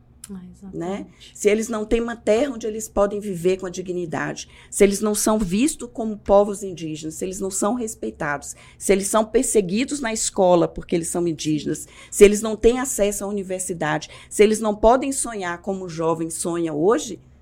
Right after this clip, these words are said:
Speaker 2: isso perde, né? Isso, isso dá munição, aliás, pra que esses jovens, né, eles vão perdendo a, o interesse, né, em viver. Porque o suicídio nada mais é,
Speaker 1: Triste.
Speaker 2: é do que isso, né?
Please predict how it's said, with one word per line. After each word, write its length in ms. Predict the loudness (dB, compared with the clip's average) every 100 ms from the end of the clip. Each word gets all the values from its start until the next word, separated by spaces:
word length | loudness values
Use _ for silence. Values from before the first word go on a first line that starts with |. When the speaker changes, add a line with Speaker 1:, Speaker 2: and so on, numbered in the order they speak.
| _
Speaker 2:
isso 240 | -8 -6 -8
perde, 580 | 0 0 0 -4 -12 -12
né? 240 | -10 -8 -8
Isso, 280 | -6 -6 -8 -12 -10
isso 200 | -8 -2
dá 180 | 0
munição, 580 | 0 -2 -4 -2 0 0
aliás, 600 | -2 -4 -4 -6 -10 -14 -18 _ -20 -4
pra 120 | -4
que 140 | 2
esses 360 | 0 0 -6 -2
jovens, 460 | 2 4 2 -2 -4
né, 120 | -4
eles 200 | -4 -4
vão 120 | -6
perdendo 800 | -6 -8 -8 -2 0 0 -2 -4 -8 -20 -20 -20 -12
a, 180 | -10 -6
o 100 | -4
interesse, 880 | -4 -2 -2 0 2 2 0 -10 -10
né, 260 | -10 -10 -8
em 160 | -6
viver. 800 | -4 -4 -4 -6 -8 -10 -18 -20 _ _ -20 -20
Porque 200 | -12 -12
o 60 |
suicídio 500 | -8 -10 -8 -10 -10
nada 200 | -8 -8
mais 240 | -8 -10 -8
é, 100 | -10
Speaker 1:
Triste. 220 | -10 -10
Speaker 2:
é 120 | -8 -8
do 120 | -6
que 100 | -6
isso, 340 | -6 -6 -10
né? 200 | -12 -14